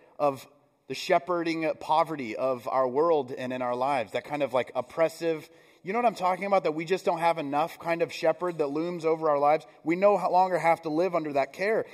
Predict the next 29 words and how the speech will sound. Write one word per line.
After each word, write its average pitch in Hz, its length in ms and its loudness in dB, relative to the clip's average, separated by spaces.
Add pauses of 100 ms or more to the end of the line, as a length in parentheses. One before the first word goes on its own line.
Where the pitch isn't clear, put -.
(120)
But 156 120 -2
now 180 260 4
in 147 120 -4
Jesus, 185 480 -6 (220)
our 160 120 2
needs, 170 680 -4 (180)
the 160 60 -4
very 196 300 2
needs 202 280 -4
that 175 160 -2
we 165 120 -2
have, 160 440 2 (720)
have 185 160 6
become 196 360 0
a 156 80 -2
sign 147 680 -2 (120)
that 160 100 0
he's 185 240 -4
with 240 200 4
us, - 400 -4 (200)
actually. 104 500 -6 (2000)
Our 165 140 4
lack 190 540 4 (220)
has 190 200 2
become 190 540 -2 (160)
a 175 80 2
sign, 202 600 2
an 170 140 -4
assurance 180 680 -2